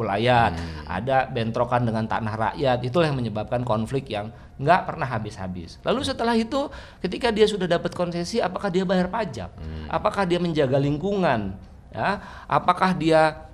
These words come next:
Speaker 1: eh, menjalankan seluruh kewajiban-kewajiban di atas tanah konsesi itu? Itu sebetulnya isunya, ya. Investigasi Tempo beberapa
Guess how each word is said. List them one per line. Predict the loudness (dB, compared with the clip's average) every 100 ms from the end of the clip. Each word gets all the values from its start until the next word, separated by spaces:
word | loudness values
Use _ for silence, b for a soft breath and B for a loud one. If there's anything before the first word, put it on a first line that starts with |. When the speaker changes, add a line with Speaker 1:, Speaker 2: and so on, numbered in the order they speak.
| -12
Speaker 1:
eh, | -2 0 0 2
menjalankan | 2 6 8 8 6 4 2
seluruh | 2 0 0
kewajiban-kewajiban | 2 2 2 0 -2 0 -2 -2 0 2
di | 2
atas | 2 2 0
tanah | 0 -4
konsesi | -2 -4 -6 -8 -10 -10
itu? | -10 -12 -10 -8
Itu | -8 0 0 2
sebetulnya | 0 0 0
isunya, | 0 0 2 2 0 -2 -8 B B B -6
ya. | 0 0 0 B B B B B B -20 -20 -20 -12 -2
Investigasi | 2 4 8 8 8
Tempo | 8 8 8
beberapa | 8 8 8 8 6 4